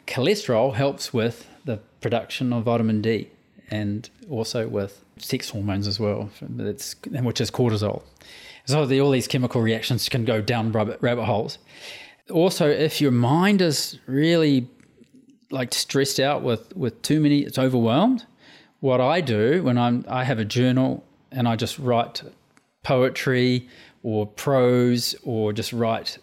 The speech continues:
the stuff. So I get it out of my brain and put it on, put it on a piece of paper. You could even take that piece of paper, screw it up and throw it in the bin or burn it or, or, or whatever, but just get it out of your,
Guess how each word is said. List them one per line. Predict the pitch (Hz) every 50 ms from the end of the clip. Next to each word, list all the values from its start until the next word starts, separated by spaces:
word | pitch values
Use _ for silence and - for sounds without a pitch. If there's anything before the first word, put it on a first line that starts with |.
| _ _ -
the | 110 98
stuff. | - - - 147 127 -
So | - -
I | 110
get | 123 127 143
it | 147 139
out | 135 131 131
of | 123
my | 120 120 113
brain | 110 110 110 120 147 185 208 - - - - - - - _ _
and | - 110 -
put | - 135 117
it |
on, | 117 113 110 107 107 101 - - -
put | - 127 120
it | 117
on | 113 110
a | 107
piece | - - 117 - -
of |
paper. | - 107 107 107 - - - - - - _ _ _ _ _ _ - _ _ _ _
You | - 131 120
could | - 123
even | 135 165 165 170
take | 151 170 143 131
that | 127 117
piece | - 135 -
of | -
paper, | 131 120 113 113
screw | - - 143 127
it | 123 123
up | 123 -
and | - 113
throw | - 135 123
it | 120 113
in | 113 110
the | 110
bin | 107 127 143 147 113 117 160 220 - - _ - - _ _
or | - 123 110
burn | 104 - 127 123 127 127 127 127
it | 127 123 - -
or, | 113 110 117
or, | - - 120 113 - -
or | - - 120 113 113
whatever, | 120 120 123 127 120 104 98
but | 117 113 113 110 110 - -
just | 135 - -
get | - 127 107
it | 107 92
out | 113 123 131 139
of | 131 120
your, | 120 120 117 107